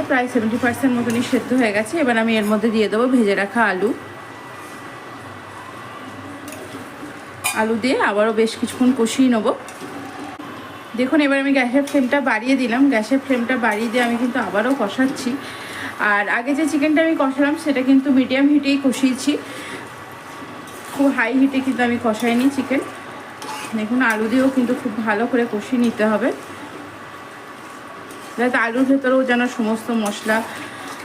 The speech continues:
তেল, মশলা, ঝাল সমস্তটাই যেন ঢোকে আলুর ভেতরেও। একবার করে ছেড়ে দিতে হবে আর একবার করে আপ-, নাড়তে হবে।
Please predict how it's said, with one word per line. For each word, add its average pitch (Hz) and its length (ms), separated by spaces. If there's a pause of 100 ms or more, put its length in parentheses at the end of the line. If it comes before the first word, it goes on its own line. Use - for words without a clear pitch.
(380)
তেল, 240 200 (100)
মশলা, 220 320
ঝাল 214 280 (140)
সমস্তটাই 269 520
যেন 254 240
ঢোকে 208 380
আলুর 220 300
ভেতরেও। 220 320 (4000)
একবার 233 260
করে 269 220
ছেড়ে 269 280
দিতে 277 240
হবে 277 200
আর 269 120
একবার 214 320
করে 254 160
আপ-, 233 220
নাড়তে 202 340
হবে। 226 260